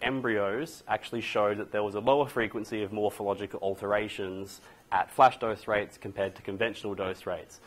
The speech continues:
But what they actually found is that as the dose was increased, this differential also increased, which is supportive of this oxygen depletion mechanism. So,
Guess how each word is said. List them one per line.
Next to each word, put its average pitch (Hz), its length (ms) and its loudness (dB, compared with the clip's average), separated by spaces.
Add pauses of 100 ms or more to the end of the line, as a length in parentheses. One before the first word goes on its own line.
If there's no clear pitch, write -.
(240)
But 127 100 -10
what 147 200 4
they 180 140 8
actually 156 340 4
found 104 500 0
is 104 200 -10
that 104 340 4 (300)
as 107 140 2
the 110 100 -6
dose 135 320 4
was 107 120 -6
increased, 120 800 -4
this 117 200 -2
differential 107 680 0
also 147 400 2
increased, 92 600 -6 (340)
which 113 260 -2
is 110 220 -2
supportive 135 520 0
of 101 120 -6
this 107 260 -4
oxygen 101 460 -2
depletion 95 540 -8
mechanism. 90 560 -4 (920)
So, 123 500 6